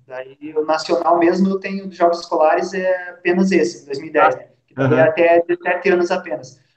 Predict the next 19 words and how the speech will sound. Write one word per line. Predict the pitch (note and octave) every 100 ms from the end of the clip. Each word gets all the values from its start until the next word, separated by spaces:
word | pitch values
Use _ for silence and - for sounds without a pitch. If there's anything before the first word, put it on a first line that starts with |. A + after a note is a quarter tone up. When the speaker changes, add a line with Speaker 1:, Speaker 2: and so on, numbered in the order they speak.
| _
Speaker 1:
Mas | D3+ C3+ -
campeonatos | _ - E3+ E3 E3 -
brasileiros, | - E3 - C3+ D3+ F3 D3+ - - - _
categoria | - - D3 D3+ D3+ C#3+ C3 D3
menor, | D#3 C#3+ D#3 E3
juvenil, | C#3+ D3+ D3 D3 E3+ F3 - _ _ _ _ _
tenho | D3
bastantes | D3 - - - -
medalhas, | D#3+ D3+ D3 D3 -
graças | C3 - C#3
a |
Deus. | C3 B2+ - - - _ _ _
Speaker 2:
O, | B2+ C#3+ C#3+ C#3+ C#3+ C#3 C3+ C3 C3
o, |
e | C3
você, | D3 C#3+ - F3 -
é, | A#2+ B2 B2 A#2+ A#2+
o | B2
Lau-, | B2